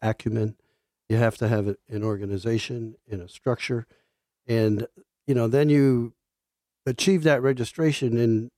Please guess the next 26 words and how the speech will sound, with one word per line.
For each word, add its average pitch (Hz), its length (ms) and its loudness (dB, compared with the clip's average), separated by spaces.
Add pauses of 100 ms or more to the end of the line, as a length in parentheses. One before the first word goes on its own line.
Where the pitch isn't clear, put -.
(760)
ostensibly 120 800 0 (520)
you're 131 200 2
off 120 180 4
and 117 160 2
running. 104 340 2
And 104 120 -2
then 113 260 0 (520)
you 123 120 2
combine 127 600 4
your, 107 420 0 (640)
your 107 200 0
business 120 520 -2
acumen 117 600 0
with 104 180 -14
your 98 140 -8
skill 127 580 0
set, - 400 -2 (600)
and 113 180 -2
hopefully 131 460 2
you 113 520 0
can, 113 440 -2 (500)
you 127 140 -2
can 110 200 -6
grow. 107 320 -10 (640)
And, 107 340 -2
um, 104 440 -8